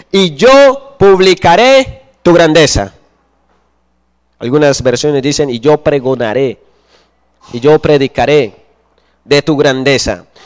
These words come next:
Es imposible estar callado después de Dios hacer un gran milagro en nuestra vida.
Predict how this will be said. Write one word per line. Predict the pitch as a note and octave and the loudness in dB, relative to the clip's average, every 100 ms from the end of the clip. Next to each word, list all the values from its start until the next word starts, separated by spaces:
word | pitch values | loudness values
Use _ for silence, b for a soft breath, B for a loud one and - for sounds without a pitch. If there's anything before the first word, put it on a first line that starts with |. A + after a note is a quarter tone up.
| b | b
Es | D3 F3 | -4 -4
imposible | D#3+ F3 F#3 F#3+ F3+ | -2 0 2 2 2
estar | E3 F3+ F3+ | 2 0 0
callado | E3 D3 F#3 G3 G3+ | -2 0 2 4 2
después | F3 D3 - F3+ | 2 0 0 0
de | F3 D#3 | 2 2
Dios | E3 F3+ | 2 2
hacer | D#3 C#3+ D#3+ | 0 0 -2
un | D3+ | -2
gran | C#3+ D#3 | -2 0
milagro | D3 C#3 D3+ C#3+ | 0 2 2 2
en | B2+ | 0
nuestra | A#2 B2 | -2 -2
vida. | A2+ G#2+ F#2 | -2 -2 -6